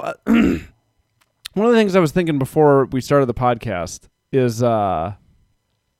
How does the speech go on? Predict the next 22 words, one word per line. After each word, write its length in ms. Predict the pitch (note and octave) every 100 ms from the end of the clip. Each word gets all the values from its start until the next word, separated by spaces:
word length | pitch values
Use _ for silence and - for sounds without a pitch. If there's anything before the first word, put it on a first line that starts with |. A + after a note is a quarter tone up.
| _ _ _ _ _ _ _ -
and 120 | C#3
it's, 340 | F3 D3+ B2+ - -
it 160 | D#3+
feels 280 | - F#3+ E3
weird 220 | D#3+ D#3
to 100 | C3
admit, 300 | A#2+ B2 - -
but 120 | B2
I 100 | A2+
think 300 | - D3 C#3
it 160 | A#2+ _ _
is 300 | B2 G#2+ - _ _
socially 880 | - - F3 D#3 - A2+ G2 F#2 G2+ _ _ _ _ _ _ -
the 100 | B2
right 200 | A#2+ A2+
thing 160 | A#2
to 80 | G#2
do 180 | F#2 F#2
is 100 | F#2
just 200 | A2 -
to 80 | A2
admit 340 | F#2 G#2 G2